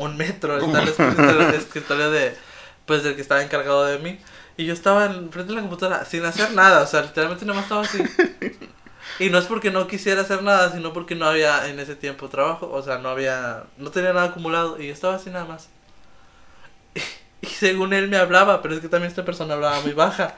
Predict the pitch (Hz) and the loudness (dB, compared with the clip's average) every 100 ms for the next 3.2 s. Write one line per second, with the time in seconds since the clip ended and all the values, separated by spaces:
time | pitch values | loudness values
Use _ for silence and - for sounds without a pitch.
0 | - 151 143 - 135 135 - - 156 156 | -4 -2 -2 0 0 -2 -10 -4 0 2
1 | 151 156 - - 147 - 151 160 160 151 | 2 0 -6 -4 -4 -4 0 0 0 -4
2 | 139 131 127 135 139 139 139 135 - 135 | -6 -6 -8 -8 -6 -4 -4 -8 -8 -6
3 | 120 | -6